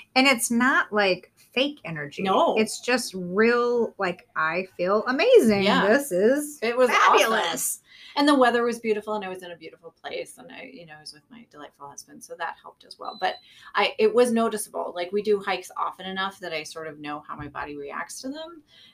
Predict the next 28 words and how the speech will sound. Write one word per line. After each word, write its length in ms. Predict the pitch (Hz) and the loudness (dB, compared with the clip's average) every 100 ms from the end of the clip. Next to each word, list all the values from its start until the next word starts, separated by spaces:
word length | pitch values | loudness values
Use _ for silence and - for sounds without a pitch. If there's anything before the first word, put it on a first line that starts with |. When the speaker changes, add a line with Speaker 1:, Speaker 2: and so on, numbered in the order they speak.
| _ - | _ -10
Speaker 2:
And, 640 | 175 165 160 156 156 - - | -6 -6 -6 -10 -12 -12 -8
and 120 | 180 | -6
I 60 | |
noticed, 560 | 175 170 165 147 - - | -4 -2 -4 -4 -10 -12
like, 240 | - - _ _ | -16 -16 _ _
no, 100 | 170 254 | -10 -10
I 100 | 143 | -10
still 260 | - - 226 | -14 -12 -12
feel 240 | 180 151 - | -12 -16 -14
really 360 | 165 190 185 151 | -8 -4 -4 -8
energized, 760 | 165 190 - - - - - - _ _ - | -14 -14 -12 -12 -14 -18 -20 -20 _ _ -4
even 240 | 190 180 | -4 -4
though 100 | 170 | -8
I'm 340 | 156 151 151 - _ | -8 -8 -10 -16 _
setting 340 | - 180 156 | -10 -8 -8
a 60 | 151 | -10
really 240 | 147 147 | -10 -8
<laughs> 80 | 147 | -6
strong 260 | - 220 - | -4 -4 -4
pace. 440 | - - - - - - - 381 - 415 | -8 -10 -10 -10 -14 -20 -6 -6 -6 -10
Speaker 1:
Yeah, 440 | 370 339 370 - 277 | -8 -6 -8 -4 -2
highly 260 | 277 311 302 | 0 -2 -2
Speaker 2:
<laughs> 260 | 294 320 | -4 2
When 120 | 302 | 8
my 100 | 262 | 8
Speaker 1:
recommend. 80 | 247 | 8
Speaker 2:
husband 320 | 269 269 311 | 6 4 0
says, 440 | 294 240 233 226 | 2 4 4 2